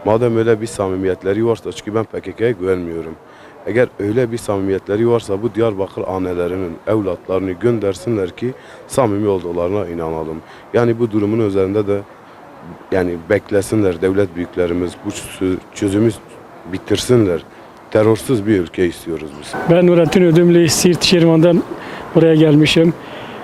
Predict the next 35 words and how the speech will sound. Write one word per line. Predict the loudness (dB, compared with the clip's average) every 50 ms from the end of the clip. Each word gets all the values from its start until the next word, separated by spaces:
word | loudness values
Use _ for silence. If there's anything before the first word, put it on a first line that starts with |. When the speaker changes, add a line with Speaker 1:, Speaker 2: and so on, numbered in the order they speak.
| -16 -16 -2 0
Speaker 2:
Altı | 2 2 2 2 0 2 2
yıldır | 4 4 4 4 4 2 2 0 -2 -8 -14 -4 2 2
Diyarbakır | 4 6 6 4 4 4 2 2 0 0 -2 -4 -4 0
H | 2 4 4
D | 4 4
P | 4 4 4
il | 4 4
binasının | 4 4 4 4 4 4 4 4
önünde | 4 4 4 4
nöbet | 4 4 4 2 2
tutuyoruz. | 0 -2 0 0 0 2 0 -2 -4 -10 -14 -4 0
Ben | 0 2
Yusuf'un | 2 2 2 0 0 0 0 0 2 4
babasıyım. | 4 4 4 2 0 0 -2 -2 -2 -2 -4 -6 -6 -4
Benim | -2 0 2 2
oğlum | 2 2 2 0 2
da | 2
on | 2 2 0
iki | -2 -4 -2
senedir | 0 0 0 0 0 -2 -6 -8 -12 -20 -20 -20 -20 -20 -20 -20 -20 -20 -20 -20 -20 -20 -18 -8 -4
H | -2 0 2
D | 0 2
P | 2 2 2 2
P | 0 -2 -2 -2
K | -2 0
K | 0 0 0
dağa | 0 0 0 0
götürmüş. | -2 -4 -6 -6 -4 -2 -2 -2 -4 -4 -8 -16 -18 _ _ -20 -20 -20 -10 -4
Altı | -2 -2 -2 -2 -2 0
yıldır | 2 2 2 2 0 0
ölüm | 0 0 0 0 0 0
haberi | 0 0 0 0 0 0
gelmiş. | -2 -2 -2 -2 -4 -6 -8 -10 -12 -6 -4
Böyle | -2 0 0 -2 -2
bu, | -2 -6